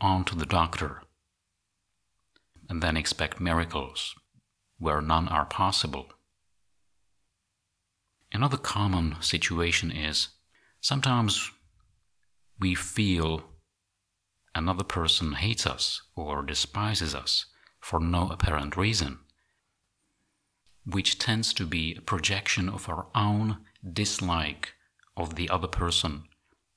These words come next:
projected onto them. And because we project it, we do not know why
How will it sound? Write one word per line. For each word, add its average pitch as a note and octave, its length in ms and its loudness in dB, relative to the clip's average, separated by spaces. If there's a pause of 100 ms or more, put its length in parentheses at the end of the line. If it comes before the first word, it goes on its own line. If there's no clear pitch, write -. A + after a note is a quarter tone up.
(120)
projected G2+ 680 0
onto F#2 360 4
them. D#2 360 0 (1200)
And E2 120 -2
because A#2 280 0
we B2 160 -4
project F#2+ 500 -2
it, D#2 240 -6 (640)
we F2 220 -2
do F#2 140 2
not G2+ 360 2
know F2+ 220 2
why F2+ 760 2